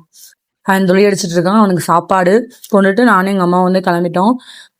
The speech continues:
இன்னும் கொஞ்சம் பேர் வந்து விவசாயம் ஆரம்பிச்சிட்டாங்க, கொஞ்சம் பேர் வந்து நாத்து பயிர்க்காங்க, கொஞ்சம் பேர் விதைச்சிட்டாங்க. இப்ப வந்து விதைக்கிறது அப்படின்னு சொல்லிட்டு புதுசா வேற கொண்டு வந்துட்டாங்களா, அதுவும் பண்ணிட்டு இருக்காங்க.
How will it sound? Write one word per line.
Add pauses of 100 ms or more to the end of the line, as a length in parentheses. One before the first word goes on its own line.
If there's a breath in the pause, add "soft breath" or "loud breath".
(140)
இன்னும்
கொஞ்சம்
பேர்
வந்து
விவசாயம்
ஆரம்பிச்சிட்டாங்க,
கொஞ்சம்
பேர்
வந்து (1400 loud breath)
நாத்து
பயிர்க்காங்க,
கொஞ்சம்
பேர்
விதைச்சிட்டாங்க.
இப்ப
வந்து
விதைக்கிறது
அப்படின்னு
சொல்லிட்டு
புதுசா
வேற
கொண்டு
வந்துட்டாங்களா, (500 loud breath)
அதுவும்
பண்ணிட்டு
இருக்காங்க.